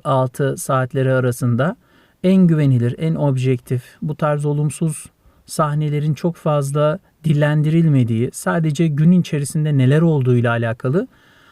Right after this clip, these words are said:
haber yayınlarını izlemenizi tavsiye ederim. Bu haber yayınları size en azından gün içerisinde neler olduğu ile ilgili bilgi ihtiyacınızı da karşılayacaktır elbette.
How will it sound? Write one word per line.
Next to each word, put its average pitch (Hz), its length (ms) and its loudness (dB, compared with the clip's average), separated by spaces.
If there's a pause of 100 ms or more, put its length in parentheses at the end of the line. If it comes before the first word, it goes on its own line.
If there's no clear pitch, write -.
haber 180 320 0
yayınlarını 147 720 2
izlemenizi 151 760 0 (400)
tavsiye 156 480 -2
ederim. 135 280 -2 (800)
Bu 190 260 0
haber 147 280 0
yayınları 135 720 0
size 160 340 -4
en 165 180 2
azından 143 640 0
gün 156 220 0
içerisinde 139 500 -2
neler 147 220 2
olduğu 127 320 0
ile 123 140 0
ilgili 123 360 -2
bilgi 135 300 0
ihtiyacınızı 120 720 -2
da 196 160 -2 (360)
karşılayacaktır 127 840 -4
elbette. 117 480 -6